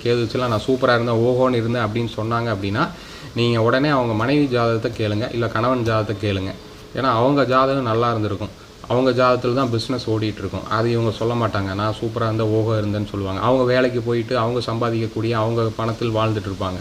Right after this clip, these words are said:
அது சொல்ல மாட்டாங்க சில பேர். நீங்களா கேட்டு தெரிஞ்சுக்கணும். ரெண்டாவது, உண்மையிலேயே நல்லா இருக்காங்க, ஓஹா சூப்பரா இருக்கு வாழ்க்கை அப்படின்னா உண்மையிலே புண்ணியவான்.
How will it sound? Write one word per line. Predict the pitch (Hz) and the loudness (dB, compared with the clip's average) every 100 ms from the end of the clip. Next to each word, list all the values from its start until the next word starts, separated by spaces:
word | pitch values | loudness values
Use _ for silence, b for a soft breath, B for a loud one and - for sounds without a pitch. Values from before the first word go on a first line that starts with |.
| 107 110 | -6 -4
அது | 107 101 | -4 -2
சொல்ல | 113 131 127 | -2 0 0
மாட்டாங்க | 107 101 95 | -2 -4 -4
சில | 101 98 | -6 -2
பேர். | 98 - B B B 110 | -4 -4 B B B 0
நீங்களா | 113 127 127 127 | 0 2 0 0
கேட்டு | 117 117 110 | -2 -2 -2
தெரிஞ்சுக்கணும். | 113 113 101 143 B B 165 117 | 0 0 0 -2 B B -8 0
ரெண்டாவது, | 147 185 160 147 185 180 B - 113 123 | 2 4 4 4 2 -2 B -10 -2 2
உண்மையிலேயே | 170 170 170 165 | 4 4 4 4
நல்லா | 135 147 135 | 2 2 2
இருக்காங்க, | 127 117 117 113 98 - - - - 104 | 0 0 0 -2 -4 -12 -20 -20 -12 -6
ஓஹா | 117 120 117 127 110 | -2 -2 0 -2 0
சூப்பரா | 123 120 131 123 | -4 0 2 2
இருக்கு | 110 117 110 | 0 0 0
வாழ்க்கை | 107 113 110 | 0 0 -2
அப்படின்னா | 104 117 - 120 | -2 -2 -2 -2
உண்மையிலே | 120 147 160 - | 0 2 2 2
புண்ணியவான். | 135 139 127 98 | 2 2 2 -2